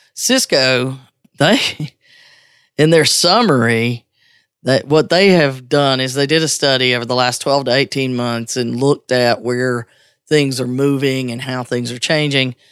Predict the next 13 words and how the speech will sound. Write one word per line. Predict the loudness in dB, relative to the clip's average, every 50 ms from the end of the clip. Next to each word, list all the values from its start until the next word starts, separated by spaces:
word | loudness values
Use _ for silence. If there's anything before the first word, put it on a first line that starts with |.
| _ _ _ _ _ _ _ _ _ _ _ _ _ -6
And, | -2 0 0 0 0 0 0 0 0
uh, | 0 0 0 0 0 -2 -4 -4 _
they | 0 0 2 2 2
are | 2 2 2 0 -2 -2 0
urging | 2 2 4 2 2 2 0 0 0 0 -4 -4
organizations | -2 -2 -2 -2 -2 -4 -4 -2 -2 -2 -2 -2 -4 -6 -8 -8
to | -8 -6
pay | -4 -4 -2 -2
attention | -4 -4 -4 -6 -6 -6 -8 -6
to |
what's | -6 -4 -4 -4 -4
going | -4 -4 -4 -4 -6
on. | -8 -8 -10 -12 -16